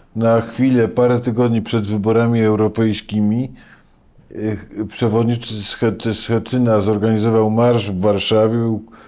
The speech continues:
Kwaśniewski był, Komorowski, ściągnęli Tuska. Z tego, co wiem, obiecując mu, że będzie bardzo wysoka frekwencja, spotkałem się na tym marszu. Frekwencja była bardzo umiarkowana. W, w obrazku to wyglądało, ale w rzeczywistości gorzej niż w obrazku.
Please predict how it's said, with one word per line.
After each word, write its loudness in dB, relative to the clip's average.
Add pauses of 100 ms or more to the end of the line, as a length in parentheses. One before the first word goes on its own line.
(140)
Kwaśniewski -2
był, 0 (480)
Komorowski, 0 (220)
ściągnęli 0
Tuska. 0 (460)
Z -10
tego, 0
co 0
wiem, 2
obiecując 0
mu, 0
że 0
będzie 0
bardzo 0
wysoka 0
frekwencja, -2 (340)
spotkałem 0
się -2
na 2
tym 0
marszu. 0
Frekwencja 0
była 2
bardzo 2
umiarkowana. 2 (420)
W, -4
w 0
obrazku 0
to -2
wyglądało, 4
ale 4
w -2
rzeczywistości -2
gorzej 2
niż 0
w -2
obrazku. -2